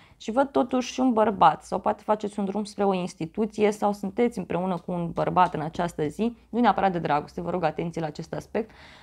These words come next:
e un bărbat poate de la drum care vine către voi sau un drum pe care îl faceți spre această persoană, împreună cu această persoană.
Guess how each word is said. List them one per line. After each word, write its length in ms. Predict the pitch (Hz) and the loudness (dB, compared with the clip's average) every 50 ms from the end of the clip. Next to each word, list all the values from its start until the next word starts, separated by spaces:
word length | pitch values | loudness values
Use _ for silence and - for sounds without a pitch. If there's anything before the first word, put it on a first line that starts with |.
| - _ | -18 _
e 140 | - 214 233 | -4 0 2
un 160 | 254 262 269 | 2 4 2
bărbat 420 | 233 226 214 214 208 220 233 240 - | 4 2 2 4 4 4 4 4 2
poate 260 | - 214 214 214 214 | 2 2 2 2 2
de 120 | 190 208 | 0 2
la 120 | 220 208 196 | 4 4 4
drum 340 | 175 160 165 180 196 220 233 | 4 2 -2 -2 -2 -2 0
care 180 | - 214 196 | 0 0 0
vine 200 | 190 202 208 190 | 2 0 -2 -2
către 260 | 190 196 190 190 180 | -2 -4 -4 -2 -4
voi 180 | 180 175 196 190 | -4 -2 -2 -2
sau 260 | 202 - 208 208 214 | 0 2 2 2 2
un 100 | 208 202 | 2 0
drum 220 | - - 220 226 214 | 0 0 -2 -2 -2
pe 100 | 208 190 | -2 -2
care 220 | - 202 196 185 | 2 2 2 2
îl 60 | - | 0
faceți 340 | - - 190 190 - 175 165 | 0 0 0 0 -2 -6 -10
spre 180 | - - - 202 | -4 2 4 4
această 380 | 214 208 - 202 208 - 208 | 4 4 2 -4 -4 -4 -8
persoană, 500 | 202 - 180 175 - - 202 196 190 190 | -6 -6 -6 -6 -2 0 2 2 2 0
împreună 460 | 185 180 165 - 135 139 180 202 202 | -2 -4 -4 -4 -4 -2 0 0 0
cu 80 | 202 196 | 0 0
această 320 | 190 190 190 190 185 - | -2 -2 -4 -8 -8 -8
persoană. 580 | 180 - 180 180 170 - 190 190 180 180 170 | -6 -6 -6 -6 -4 -2 0 2 2 0 -2